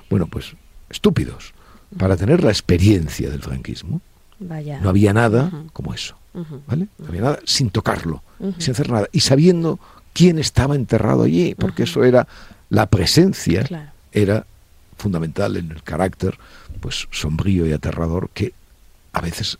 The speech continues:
Speaker 1: cogía ese paisaje, ¿no? Y, y naturalmente, esto ha desaparecido.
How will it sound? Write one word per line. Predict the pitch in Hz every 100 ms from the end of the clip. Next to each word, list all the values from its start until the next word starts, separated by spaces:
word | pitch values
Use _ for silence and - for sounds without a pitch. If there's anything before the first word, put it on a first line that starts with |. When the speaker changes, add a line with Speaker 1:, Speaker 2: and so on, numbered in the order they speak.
| -
Speaker 1:
cogía | - - 85
ese | 76
paisaje, | - - - 67 71
¿no? | - - - - - - - - - _ -
Y, | 135 120 113 104 98 90 85 80 76 - _ _ -
y | 73
naturalmente, | 73 - 69 82 139 - - _ _ _ -
esto | - - - - - - _ - _ -
ha | 95
desaparecido. | 80 - 69 - - -